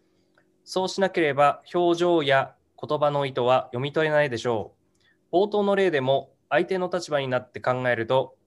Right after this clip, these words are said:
出口への経路に迷っているのだと理解でき、「出口はあちらですよ」と気の利いた応対ができるでしょう。意図を組むのはなかなか難しいものですが、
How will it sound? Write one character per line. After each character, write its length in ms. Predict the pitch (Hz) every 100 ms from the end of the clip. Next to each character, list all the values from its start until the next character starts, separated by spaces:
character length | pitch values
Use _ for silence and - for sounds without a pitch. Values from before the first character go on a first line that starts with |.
| -
出 100 | 190
口 240 | 214 180
へ 80 | 156
の 140 | 127
経 140 | 113 147
路 180 | 127
に 80 | 117
迷 180 | 110 123
っ 60 | 170
て 160 | -
い 60 | 156
る 80 | 139
の 100 | 127
だ 140 | 120
と 80 | 110
理 120 | 107
解 200 | 113 110
で 80 | 104
き、 260 | 127 - _ _ _ _ _ -
「出 100 | 220
口 200 | 220 151
は 100 | 127
あ 40 |
ち 140 | 123
ら 100 | 165
で 80 | 160
す 160 | 160 143
よ」 160 | 131 131
と 140 | 185 175
気 180 | -
の 140 | 156 175
利 160 | - 175
い 80 |
た 160 | 170 165
応 100 | 165
対 140 | 165
が 100 | 156
で 100 | 151
き 100 | -
る 80 | 139
で 100 | 113
し 100 | 107
ょ 240 | 110 98 -
う。 20 | _ _ _ _ _ _ _
意 120 | - 226
図 80 |
を 140 | 247 208
組 200 | 190 170
む 60 |
の 120 | 151 139
は 260 | 147 143 131
な 100 | 131
か 120 | 190
な 100 | 185
か 160 | 196
難 280 | 180 165 190
し 200 | 180 185
い 60 | 175
も 120 | 170
の 100 | 165
で 120 | 143
す 120 | 131
が、 300 | 120 117 113